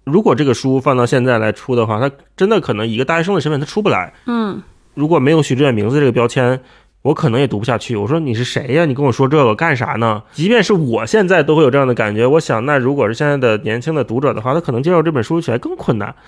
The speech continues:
Speaker 1: 然后再想到当代，就如果说现在我们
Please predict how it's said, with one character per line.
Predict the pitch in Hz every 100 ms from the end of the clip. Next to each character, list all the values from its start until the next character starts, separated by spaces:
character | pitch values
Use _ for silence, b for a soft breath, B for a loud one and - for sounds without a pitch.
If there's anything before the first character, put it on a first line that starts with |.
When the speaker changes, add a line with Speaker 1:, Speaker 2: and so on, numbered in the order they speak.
| b b
Speaker 1:
然 | 156
后 | 240
再 | 240 233
想 | - 120 104
到 | 131 - -
当 | 190 196
代， | 202 180 120
就 | 139 131
如 | - 135 214
果 | 226 117 -
说 | - - 170 175
现 | - 180
在 | 170 202
我 | 131 110 107
们 | 101 101 104